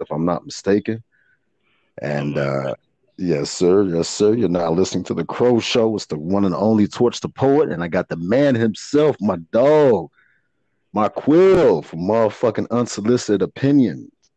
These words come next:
Speaker 2: Man, thank you for having me, bro. I am honored to be on the podcast again. You know what I'm saying? Like, for real.
Speaker 1: I'm honored to have you because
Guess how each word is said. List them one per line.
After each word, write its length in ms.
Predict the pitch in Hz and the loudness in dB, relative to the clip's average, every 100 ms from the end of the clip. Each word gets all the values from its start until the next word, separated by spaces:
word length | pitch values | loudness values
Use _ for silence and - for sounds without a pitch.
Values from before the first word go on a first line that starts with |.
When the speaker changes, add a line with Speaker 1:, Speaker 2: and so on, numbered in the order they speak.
| _ _ _ _ _ _ _ _ 73 | _ _ _ _ _ _ _ _ -16
Speaker 2:
Man, 560 | 87 87 82 76 67 64 85 | -10 -10 -10 -12 -16 -16 -8
thank 280 | 90 82 | -6 -6
you 80 | 92 | -8
for 200 | 90 85 | -6 -6
having 420 | 82 87 85 80 | -6 -6 -8 -10
me, 120 | 78 73 | -16 -14
bro. 380 | 76 73 71 73 | -12 -12 -14 -16
I 260 | 80 82 80 | -12 -10 -10
am 340 | 76 73 71 _ _ _ _ - | -12 -16 -20 _ _ _ _ -10
honored 400 | 123 139 107 76 _ _ _ _ _ _ _ | -6 -6 -8 -10 _ _ _ _ _ _ _
to 120 | 78 | -20
be 200 | 80 82 | -16 -14
on 140 | 80 | -14
the 60 | 78 | -16
podcast 760 | - 82 76 - 80 76 69 - | -12 -12 -12 -14 -12 -10 -12 -18
again. 520 | 73 76 104 90 71 64 - | -20 -12 -8 -8 -12 -20 -18
You 100 | 80 | -14
know 60 | |
what 100 | 85 | -12
I'm 60 | 87 | -12
saying? 380 | - 95 95 92 | -10 -8 -6 -6
Like, 180 | 80 67 _ | -10 -12 _
for 100 | 71 | -16
real. 340 | 76 92 76 67 - _ _ _ _ - - | -8 -8 -8 -12 -20 _ _ _ _ -20 -10
Speaker 1:
I'm 300 | - 104 98 | -6 -4 -2
honored 360 | 107 113 110 92 | 0 0 0 0
to 140 | 101 | 0
have 380 | 101 120 117 110 | 2 2 2 2
you 220 | 117 127 | 4 4
because 760 | 117 92 107 101 95 85 - | 2 0 2 2 0 -4 -14